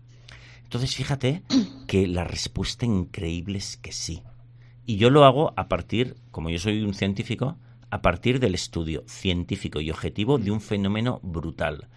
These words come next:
que es el fenómeno de las experiencias cercanas a la muerte. Esas personas que mueren durante unos minutos por un paro cardíaco o lo que sea,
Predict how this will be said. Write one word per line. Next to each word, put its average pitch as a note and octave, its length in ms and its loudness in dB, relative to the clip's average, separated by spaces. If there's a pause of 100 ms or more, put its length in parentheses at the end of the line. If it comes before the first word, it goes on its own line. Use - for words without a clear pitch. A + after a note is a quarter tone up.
(400)
que G#2 80 -2
es G2 100 -2
el A#2+ 80 -4
fenómeno G2 520 -2
de E2 100 -2
las D2+ 180 -6
experiencias F2 840 -6
cercanas E2 680 -8
a - 80 -12
la D2+ 100 -6
muerte. D#2 520 -8 (500)
Esas A2 240 -4
personas A2 480 -2
que - 100 -2
mueren E2+ 400 -4
durante D#2 320 -4
unos G2 180 -2
minutos G#2+ 480 -4
por - 160 -6
un D#2+ 120 -6
paro D#2 240 -2
cardíaco F#2+ 600 -2
o E2+ 60 -2
lo D#2 120 -4
que - 60 -12
sea, A2+ 340 -2